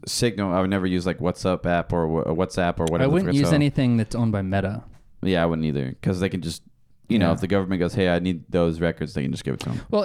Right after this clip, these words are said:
Speaker 2: if, <laughs> if the government goes to Signal and says, "I need those records," you're also fucked. Like, they're also gonna give the government your records,
Speaker 1: Oh,
Speaker 2: right?
Speaker 1: yeah, of course, yeah.
Speaker 2: It's just a little better.
Speaker 1: Yeah.
Speaker 2: And the encry-, it actually encrypts your stuff by default,
Speaker 1: But I'm just
Speaker 2: whereas
Speaker 1: saying as in,
Speaker 2: WhatsApp
Speaker 1: like,
Speaker 2: does not
Speaker 1: but,
Speaker 2: encrypt by
Speaker 1: like,
Speaker 2: default.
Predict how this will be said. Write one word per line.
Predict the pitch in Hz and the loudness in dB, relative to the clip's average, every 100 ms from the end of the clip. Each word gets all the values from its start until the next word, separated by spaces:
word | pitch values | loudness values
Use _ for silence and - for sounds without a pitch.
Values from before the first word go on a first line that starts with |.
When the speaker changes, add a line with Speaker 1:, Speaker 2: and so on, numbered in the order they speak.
| 185 | 0
Speaker 2:
if, | 190 - - - | -4 -4 -2 -2
<laughs> | - - - | -2 -10 -6
if | - | -4
the | - | -2
government | 165 208 226 269 220 - - - - - - - - | 0 0 2 0 -2 -6 -16 -14 -14 -14 -14 -14 0
goes | 151 156 | 0 2
to | 127 | -2
Signal | - 143 147 190 165 | -2 -2 0 2 2
and | 123 | 2
says, | - 131 113 104 - | 2 2 2 0 -2
"I | 123 | 0
need | 131 120 | 2 2
those | 110 | 0
records," | 110 113 123 101 - - - - - - - | 0 0 0 -2 -6 -12 -14 -18 -20 -20 -8
you're | - 156 170 | 0 2 4
also | 185 202 123 | 2 2 -2
fucked. | - 104 - | -2 -6 -4
Like, | - - | -4 0
they're | 185 | 2
also | 180 226 226 | 4 4 4
gonna | 170 143 | 2 2
give | 127 113 | 2 0
the | 120 | 0
government | 117 110 | 2 2
your | 104 | 0
records, | 92 - - - | -2 -6 -6 2
Speaker 1:
Oh, | 151 | 4
Speaker 2:
right? | 120 | 4
Speaker 1:
yeah, | 95 | 2
of | 82 | -2
course, | - 85 78 - | -2 -2 -2 -2
yeah. | 73 - 85 | -2 -2 -2
Speaker 2:
It's | 160 | 0
just | 185 170 - | 2 0 -2
a | 151 | 2
little | 160 135 | 4 4
better. | 139 98 - _ - | 2 0 -8 _ -6
Speaker 1:
Yeah. | 113 92 - - - _ - | 0 0 0 -10 -20 _ 0
Speaker 2:
And | 143 | 2
the | 131 | 2
encry-, | - 190 | 2 2
it | 156 | 2
actually | 170 - 131 | 2 2 0
encrypts | 117 139 - | 2 0 0
your | 120 | -2
stuff | - 113 | 0 0
by | 113 | 0
default, | 107 - 107 | -2 -2 2
Speaker 1:
But | 131 | 4
I'm | 135 | 4
just | |
Speaker 2:
whereas | 127 120 | 4 4
Speaker 1:
saying | 131 | 4
as | 123 | 4
in, | 120 | 6
Speaker 2:
WhatsApp | |
Speaker 1:
like, | 120 123 | 4 2
Speaker 2:
does | 123 | 2
not | 139 131 | 2 4
Speaker 1:
but, | 135 135 | 4 2
Speaker 2:
encrypt | 127 | 4
by | 117 | 2
Speaker 1:
like, | 113 | 2
Speaker 2:
default. | 110 - 90 | -2 -4 -6